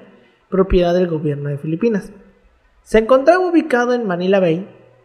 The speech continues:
al otro lado del parque, desde el, de, del parque, desde el Club de Ejército y Armada, el lugar favorito de MacArthur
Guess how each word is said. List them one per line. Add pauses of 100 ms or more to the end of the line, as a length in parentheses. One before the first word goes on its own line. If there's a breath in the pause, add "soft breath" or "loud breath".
(200)
al
otro
lado
del
parque,
desde (140)
el,
de,
del
parque, (420)
desde
el
Club
de
Ejército
y
Armada, (920 soft breath)
el
lugar
favorito
de
MacArthur